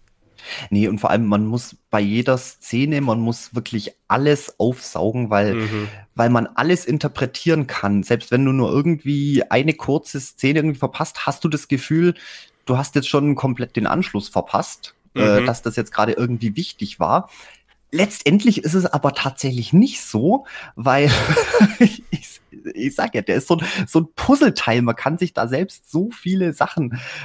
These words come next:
Speaker 1: äh, zusammenklamüsern. Und ich sag auch, mein Ziel ist, den, den noch mindestens fünf, sechs, sieben, acht Mal zum, zum, zum, zum Gucken, einfach nur, um wirklich alles aufzusaugen. Gerade auch so viele Kleinigkeiten,
Speaker 2: Mhm.
Speaker 1: was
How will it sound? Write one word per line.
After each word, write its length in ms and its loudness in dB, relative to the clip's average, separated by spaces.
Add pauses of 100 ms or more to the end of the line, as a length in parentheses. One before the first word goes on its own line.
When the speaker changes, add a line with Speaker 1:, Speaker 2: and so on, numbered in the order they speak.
(120)
Speaker 1:
äh, 220 4
zusammenklamüsern. 1700 0
Und 400 0 (1000)
ich 160 -2
sag 120 4
auch, 100 4
mein 200 4
Ziel 240 2
ist, 200 4
den, 440 4 (760)
den 160 6
noch 160 4
mindestens 1160 4 (1200)
fünf, 500 4
sechs, 400 0
sieben, 320 2
acht 280 -2
Mal 320 0
zum, 400 -4
zum, 480 -2
zum, 340 -4
zum 220 -2
Gucken, 280 0
einfach 240 2
nur, 160 4
um 120 2
wirklich 280 -6
alles 220 -2
aufzusaugen. 760 0
Gerade 240 -8
auch 120 0
so 140 -6
viele 280 -6
Kleinigkeiten, 880 -2
Speaker 2:
Mhm. 40 -2
Speaker 1:
was 180 -8